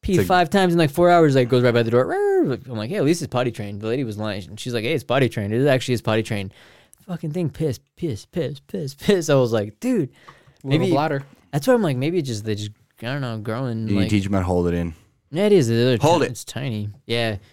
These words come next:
Speaker 1: yell at it and stuff. Put it in a little cage.
Speaker 2: Have you tried, like, doing one of
Speaker 1: Slapping
Speaker 2: those?
Speaker 1: it?
Speaker 2: S-, no, not hitting it, but,
Speaker 1: Right.
Speaker 2: like, scaring it? The fist never lies.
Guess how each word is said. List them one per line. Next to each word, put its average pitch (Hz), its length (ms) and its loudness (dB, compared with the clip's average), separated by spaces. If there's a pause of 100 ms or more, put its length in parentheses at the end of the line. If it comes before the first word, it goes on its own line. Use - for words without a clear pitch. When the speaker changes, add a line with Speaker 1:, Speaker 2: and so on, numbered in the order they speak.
Speaker 1:
yell 110 280 -2
at 104 120 0
it 117 120 2
and 120 120 -6
stuff. 123 360 -4 (280)
Put 120 120 -2
it 107 40 -4
in 104 80 -8
a - 20 -8
little 107 140 -6
cage. 107 240 -10
Speaker 2:
Have 123 120 4
you 135 80 4
tried, 135 220 4
like, 117 220 2 (1300)
doing 104 140 -4
one 98 100 0
of 90 60 -4
Speaker 1:
Slapping 90 200 0
Speaker 2:
those? 110 140 -6
Speaker 1:
it? 135 60 -10 (260)
Speaker 2:
S-, - 160 -8
no, 151 220 4
not 151 120 0
hitting 117 320 -2
it, 98 200 -4
but, 101 80 0
Speaker 1:
Right. 98 60 2
Speaker 2:
like, 104 100 -2
scaring 123 400 2
it? 139 120 0 (1040)
The - 80 -8
fist 165 280 -6
never 117 240 -8
lies. - 540 -16